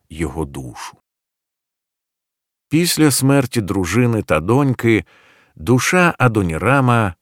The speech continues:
почала занурюватися в темряву. У липні, через три місяці після смерті доньки, він отримав звістку, що його батько помер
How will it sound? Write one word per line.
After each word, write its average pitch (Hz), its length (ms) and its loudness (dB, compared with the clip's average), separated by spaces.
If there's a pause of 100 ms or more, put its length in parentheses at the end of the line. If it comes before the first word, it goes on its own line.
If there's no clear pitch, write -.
почала 135 460 0
занурюватися 101 1120 0
в 78 140 -16
темряву. 69 720 -10 (1120)
У 107 140 2
липні, 156 580 2 (140)
через 120 360 0
три 143 240 4
місяці 127 500 0
після 107 340 -2
смерті 92 500 -4
доньки, 95 640 -2 (340)
він 139 240 4
отримав 139 500 2
звістку, 127 580 0
що - 220 -2
його 92 260 0
батько 123 720 0 (200)
помер 127 680 0